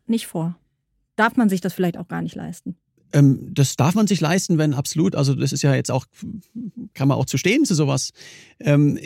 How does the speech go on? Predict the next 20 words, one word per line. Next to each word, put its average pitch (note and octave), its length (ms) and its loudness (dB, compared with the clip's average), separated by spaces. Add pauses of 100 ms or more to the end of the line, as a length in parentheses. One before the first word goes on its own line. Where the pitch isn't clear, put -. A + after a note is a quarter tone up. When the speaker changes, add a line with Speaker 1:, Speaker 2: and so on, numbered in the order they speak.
Speaker 2:
klar D#3+ 140 2
hab G3+ 80 4
ich - 80 0
mal E3 160 2
Frust - 400 -2
und, E3+ 480 0
ähm, D#3 960 0
und D3 500 -2 (240)
harte E3+ 260 0
Situationen. F3 1000 0
Ähm, D3 640 -4 (360)
ähm, C#3+ 280 -2
geweint D3 340 2
hab E3 60 2
ich E3 60 2
jetzt D#3 120 0
nicht F#3+ 160 2
bei F#3 80 0
meinem E3+ 260 0
Projekt. - 520 -4